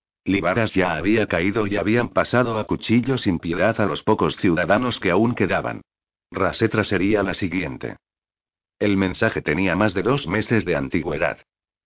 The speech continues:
Alcázar sabía que Eru había muerto mucho antes de que su advertencia llegara a Kemri.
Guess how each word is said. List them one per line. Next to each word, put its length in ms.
Alcázar 640
sabía 420
que 220
Eru 220
había 280
muerto 380
mucho 320
antes 320
de 100
que 100
su 180
advertencia 680
llegara 460
a 80
Kemri. 380